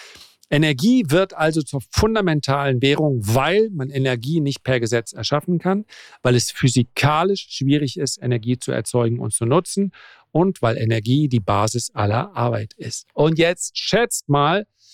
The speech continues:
weshalb Elon Musk also Bitcoin für etwas Sinnvolles hält. Weil es energiebasiert ist. Man kann die Geldmenge nicht durch Gesetzgebung erhöhen.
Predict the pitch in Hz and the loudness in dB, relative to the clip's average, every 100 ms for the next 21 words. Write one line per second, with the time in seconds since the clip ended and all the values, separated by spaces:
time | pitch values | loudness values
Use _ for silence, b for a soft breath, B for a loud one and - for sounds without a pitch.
0 | B B _ 139 127 175 202 208 - _ | B B _ -4 0 2 0 -4 -10 _
1 | _ - 165 180 196 - _ _ _ 180 | _ 0 2 2 -2 -8 _ _ _ 2
2 | 190 196 190 165 180 175 - _ _ _ | 2 2 0 0 0 -2 -10 _ _ _
3 | _ 139 143 147 - 113 113 277 - 165 | _ 0 2 0 -2 -8 0 0 2 0
4 | 139 107 - - - 135 - - - 185 | 2 0 -2 -2 -2 -4 -4 -10 -2 0
5 | 226 - 147 127 110 - 123 110 - _ | 0 0 0 0 -4 -8 -10 -10 -12 _
6 | _ _ - 196 240 208 202 214 214 247 | _ _ -2 -2 0 0 0 2 2 2
7 | 160 127 131 120 117 - 147 147 254 254 | 2 2 0 -2 -10 -4 -2 0 0 0
8 | 165 185 202 185 180 175 170 - 160 - | 0 0 0 0 2 2 2 2 -2 0
9 | 143 151 - - 151 147 151 120 151 196 | 0 0 0 2 2 2 2 4 4 4